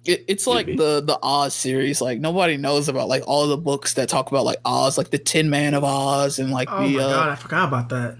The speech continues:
Speaker 1: all of those books.
Speaker 2: They just know the Wizard of fucking Oz, and, and, and I don't. And this is, this may be a hot take. Narnia is boring. All right, <laughs> I don't give a damn about
Speaker 1: I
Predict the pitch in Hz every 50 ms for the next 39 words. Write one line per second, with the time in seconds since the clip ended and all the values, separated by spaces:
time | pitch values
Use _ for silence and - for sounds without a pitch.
0 | - - - 151 160 170 170 165 160 165 160 165 156 170 - 139 139 160 156 -
1 | - - - - - - - - - - - - _ - 120 127 123 127 120 120
2 | - 110 120 117 110 101 95 87 90 95 92 92 90 87 82 - - 78 78 78
3 | 78 78 78 78 78 78 - - - - - - - - - 104 101 101 95 -
4 | 92 113 113 113 113 113 - - 117 135 135 131 131 127 - - - 135 151 147
5 | 139 - 143 143 156 165 160 147 165 - - 151 165 175 185 180 160 156 151 147
6 | 139 117 117 - 131 113 - - - - - - 190 233 233 214 202 185 156 147
7 | 143 143 143 123 104 95 92 98 127 156 175 180 175 - - - - - - 123
8 | 127 - - - - - 139 185 196 202 196 202 196 196 - 185 175 170 165 165
9 | 156 143 143 139 127 - - -